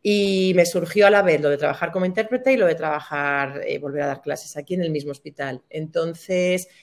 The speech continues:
ha sido buenísimo. O sea, es que yo creo que es un, estoy en una posición ahora privilegiada, no solo para trabajar de intérprete, porque tengo,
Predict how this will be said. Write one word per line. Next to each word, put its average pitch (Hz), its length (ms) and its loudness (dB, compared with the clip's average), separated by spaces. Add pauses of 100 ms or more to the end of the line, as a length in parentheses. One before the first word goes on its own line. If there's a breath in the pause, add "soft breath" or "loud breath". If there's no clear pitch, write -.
(520 soft breath)
ha 165 100 0
sido 170 260 2
buenísimo. 147 760 -4
O - 20 -20
sea, 143 180 -6
es 139 120 -8
que 147 180 -2
yo 147 140 0
creo 156 200 0
que 160 100 -2
es 151 160 -8
un, 147 520 -2
estoy 151 220 -8
en 151 60 -2
una 151 120 -2
posición 156 400 -4
ahora 156 320 0
privilegiada, 151 840 -4
no 143 60 -2
solo 190 200 0
para 190 180 4
trabajar 170 380 2
de 156 60 -2
intérprete, 151 540 -4
porque - 260 -16
tengo, 139 420 -6